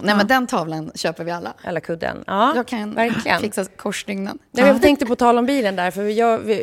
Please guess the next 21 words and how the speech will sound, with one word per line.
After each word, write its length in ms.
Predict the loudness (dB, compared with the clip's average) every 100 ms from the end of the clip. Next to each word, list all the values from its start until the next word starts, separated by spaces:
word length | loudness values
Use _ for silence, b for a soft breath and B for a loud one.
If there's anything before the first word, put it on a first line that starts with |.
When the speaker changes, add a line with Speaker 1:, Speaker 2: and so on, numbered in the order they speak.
| 0
Speaker 3:
jag 220 | 2 2
är 40 |
också 280 | 0 -2 0
i 80 | 0
liksom 280 | -2 -6 -6
där 180 | -4 -2
nu 180 | -2 -4
att 160 | -4
vi 40 | -8
ska 200 | -6 -4
byta, 600 | -4 -8 -6 -2 -2 -4 -6
eh, 420 | -4 -2 -4 -4
och 400 | -4 -6 _ -16 -14
försöka 380 | -10 -8 -4 -4
le-, 160 | -2
göra 240 | -2 0 0
läxan 340 | -2 -6 -6
och 80 | -6
sådär. 220 | 0 0
Och 80 | 2
vi 180 | 0